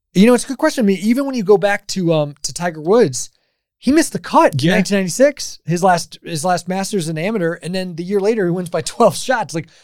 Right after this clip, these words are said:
Speaker 1: what, what's the difference when you turn pro? I mean, you just kinda get used to that, I don't know, traveling, getting the fe-, you know, it's, it, it is, it is interesting. I, I don't know why. Um, you know, Phil Mickelson is the last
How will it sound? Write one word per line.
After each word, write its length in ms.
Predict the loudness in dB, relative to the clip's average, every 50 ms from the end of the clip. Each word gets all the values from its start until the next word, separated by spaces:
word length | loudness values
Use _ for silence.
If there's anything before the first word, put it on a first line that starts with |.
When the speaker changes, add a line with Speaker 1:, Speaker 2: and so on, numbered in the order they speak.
| _ _
Speaker 1:
what, 260 | 0 0 0 0 -2
what's 220 | -2 2 2 2 2
the 120 | 0 -4 -4
difference 580 | -2 0 0 0 0 0 -8 -6 -6 -8 -8
when 140 | -8 -8 -10
you 100 | -10 -10
turn 320 | -10 -8 -6 -6 -6 -8
pro? 440 | -10 _ -4 0 2 2 4 4 2
I 80 | 0 -4
mean, 180 | -6 -8 -10
you 80 | -10 -10
just 260 | -8 -8 -8 -8 -10
kinda 360 | -12 -12 -10 -6 -6 -6 -8 -8 _ _ _ _ _ _ _ _ _ _ _
get 160 | -2 -2 -2 -2
used 380 | -2 -2 0 0 0 -2 -4
to 100 | -8 -8
that, 320 | -4 -4 -4 -4 -6 -8 _ _ _ _ _ _ _ _ _ -18 _ -6
I 60 | -4
don't 140 | -2 -2 -2
know, 180 | -2 -2 -4 -4
traveling, 580 | -6 -8 -8 -6 -6 -6 -6 -6 -8 -10 -8
getting 200 | -8 -8 -8 -8
the 80 | -10 -16
fe-, 340 | -14 -16 -16 -12 -10 -8 -6
you 60 | -4
know, 140 | -4 -4 -4
it's, 120 | -4 -8 -12 -12
it, 180 | -12 -14 -14
it 160 | -12 -10 -4 -4
is, 400 | -4 -4 -4 -6 -8 -10 -12 -14 -14
it 100 | -12 -10
is 140 | -8 -8 -8
interesting. 380 | -10 -12 -12 -12 -10 -6 -6
I, 220 | -4 -6 -6 -8 -8
I 20 |
don't 180 | -8 -8 -6 -6
know 120 | -8 -10
why. 520 | -10 -10 -8 -8 -8 -6 -8 -8 -8 -10 -14 _ _ _ _ _ _ _ _ -8
Um, 260 | -4 -4 -4 -2 -2
you 60 | -2
know, 80 | -2 -2
Phil 240 | 2 2 4 4
Mickelson 500 | 4 2 -4 -6 -8 -10 -8 -8 -8 -8
is 100 | -10 -10 -10
the 100 | -10 -10
last 480 | -10 -8 -8 -8 -8 -8 -10 -10 -12